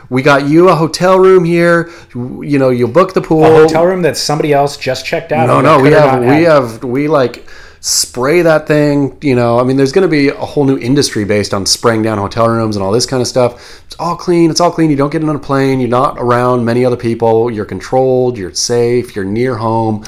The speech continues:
Speaker 1: Great healthcare facilities around the corner. Da, da, da, da.
Speaker 2: It,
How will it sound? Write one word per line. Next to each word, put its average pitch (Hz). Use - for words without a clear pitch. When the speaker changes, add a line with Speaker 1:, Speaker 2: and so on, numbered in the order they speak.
Speaker 1:
Great 170
healthcare 151
facilities 139
around 135
the 123
corner. 127
Da, 92
da, 90
da, 87
da. 80
Speaker 2:
It, -